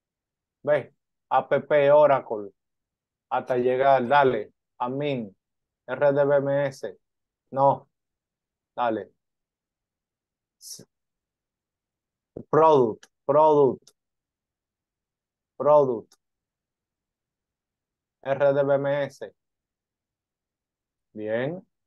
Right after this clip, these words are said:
Dale ahí. Admin.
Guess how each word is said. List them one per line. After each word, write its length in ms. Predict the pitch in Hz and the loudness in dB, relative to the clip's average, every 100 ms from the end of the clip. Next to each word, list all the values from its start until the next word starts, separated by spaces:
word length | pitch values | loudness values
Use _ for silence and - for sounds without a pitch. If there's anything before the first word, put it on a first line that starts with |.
| _ _ _ _ _ _ _ _ _ _ _ _ _ - | _ _ _ _ _ _ _ _ _ _ _ _ _ -12
Dale 240 | 110 120 | -8 -2
ahí. 320 | 127 131 127 _ _ _ _ _ _ _ _ _ _ _ | 0 0 -2 _ _ _ _ _ _ _ _ _ _ _
Admin. 640 | 131 131 143 156 147 147 | -2 0 0 -2 -4 -8